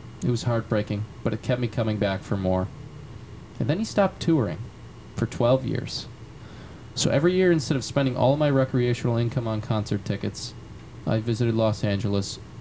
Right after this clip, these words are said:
in hopes of running into him in his neighborhood. Instead of seeing him, I usually just ran into other Michael Jackson superfans.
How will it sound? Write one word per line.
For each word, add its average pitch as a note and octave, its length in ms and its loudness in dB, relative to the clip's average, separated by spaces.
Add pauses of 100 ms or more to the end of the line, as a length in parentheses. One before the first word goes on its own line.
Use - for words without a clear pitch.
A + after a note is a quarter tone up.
in A#2+ 140 2
hopes G#2 460 -2 (100)
of A2 140 0
running G2+ 280 2
into F#2+ 300 0
him F2+ 160 -2 (460)
in A2 100 2
his G#2+ 160 0
neighborhood. G2 420 0 (1080)
Instead F#3+ 300 4
of G3 100 -4
seeing F3+ 240 4
him, D3 260 4
I A#2 160 2
usually D3 340 4
just C#3 220 0
ran B2+ 180 4
into - 300 0
other A#2+ 220 4
Michael A#2 340 2
Jackson A2+ 440 0
superfans. G2+ 880 -2